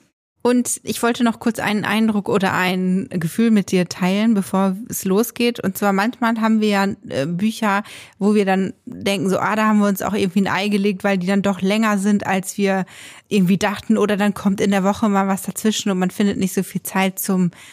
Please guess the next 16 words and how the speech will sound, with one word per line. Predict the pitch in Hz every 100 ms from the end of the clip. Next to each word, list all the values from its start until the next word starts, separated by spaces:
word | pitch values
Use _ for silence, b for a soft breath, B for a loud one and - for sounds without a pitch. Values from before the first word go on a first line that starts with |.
| B B B -
zum | - 190
Lesen. | 185 214 240 226 226 208
Und | 135 196 190 185
dann | 185
denkt | 190
man | 165
sich, | 185 -
aha, | 214 214 220
schaffe | - 226 220
ich | -
das | 214 202 - _ _
bis | - 208 -
zur | - 214
Folge? | - 196 196 190 190 190 185 -
Oder | - 190 185
manchmal | 196 262 269 240